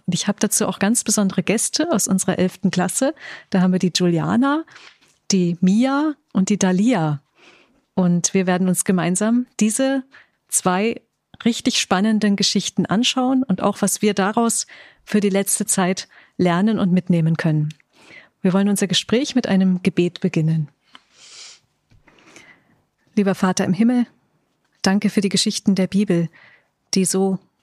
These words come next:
aktuell und praktisch sind, aus denen man so viel herausholen kann und die auch auf dich und auf den Erlösungsplan hinweisen. Bitte leite uns auch bei diesem Gespräch darüber, dass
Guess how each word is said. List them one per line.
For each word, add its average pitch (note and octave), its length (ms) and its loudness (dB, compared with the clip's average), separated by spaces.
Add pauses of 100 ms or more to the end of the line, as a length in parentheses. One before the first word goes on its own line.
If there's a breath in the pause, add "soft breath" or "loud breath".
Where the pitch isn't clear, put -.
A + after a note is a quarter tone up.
(180)
aktuell G3 560 -2
und F#3+ 180 0
praktisch - 500 -4
sind, G#3+ 320 0
aus - 160 -2
denen G3+ 180 2
man G3 120 2
so G3 100 -2
viel G3 180 0
herausholen G#3 600 0
kann G3 320 0
und F3 180 0
die G3 120 0
auch F#3 120 -2
auf - 160 -4
dich - 360 -4 (480 soft breath)
und F#3+ 180 2
auf F#3 140 -2
den F#3 340 2 (340)
Erlösungsplan G3 680 0
hinweisen. E3 640 0 (500 loud breath)
Bitte G#3+ 240 0
leite G#3 280 -2
uns A3+ 180 0
auch G3 220 -2
bei G3 120 0
diesem G3 460 0
Gespräch - 440 -4
darüber, G#3+ 520 0 (340)
dass - 460 -2